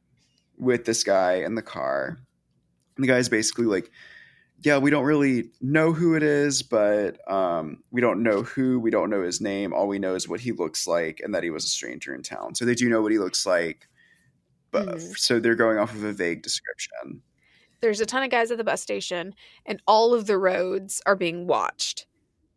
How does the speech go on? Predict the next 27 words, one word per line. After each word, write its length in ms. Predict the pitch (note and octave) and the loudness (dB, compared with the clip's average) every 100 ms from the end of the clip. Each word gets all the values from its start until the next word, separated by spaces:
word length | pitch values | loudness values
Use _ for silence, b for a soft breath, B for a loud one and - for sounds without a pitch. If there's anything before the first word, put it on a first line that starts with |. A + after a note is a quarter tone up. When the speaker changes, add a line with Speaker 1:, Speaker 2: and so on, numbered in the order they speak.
| - | -10
Speaker 2:
on 80 | G3 | -6
the 60 | F3 | -2
way 120 | E3 | -2
out 140 | C#3+ | -2
of 80 | - | -4
town. 400 | - D3 D3+ G#3 | -8 -10 -14 -14
So 260 | - F#3 F#3+ | -2 0 0
they're 460 | G#3+ A#3 A#3 A#3 A#3 b b b b | 2 4 4 2 -2 b b b b
looking 460 | G#3+ A3+ G#3+ F#3+ F#3+ | 0 0 0 -4 -4
to 80 | |
catch 280 | F3 G3 - | -4 -6 -8
this 200 | - - | -12 -10
guy. 380 | - - - G#3+ _ - | -8 -8 -8 -12 _ -4
Speaker 1:
So, 280 | - A#2 G#2+ | 0 2 2
like, 200 | G#2 - | 2 2
all 200 | G#2 G#2 | 2 2
of 60 | |
that 140 | G#2 F#2+ | 2 2
is 140 | F#2+ | 2
seen 260 | - F2+ E2+ | -2 -4 -4
as 120 | E2 | -4
they're 120 | E2 | -6
driving 460 | D#2+ D2 C#2 C2 B1+ | -2 -2 -2 -4 -8
through 180 | - B1 | -10 -8
the 100 | - | -4
city. 480 | - - A1 G#1 - | -4 -4 -6 -6 -6
Speaker 2:
Mm-hmm. 300 | G#3+ F3 | -8 -10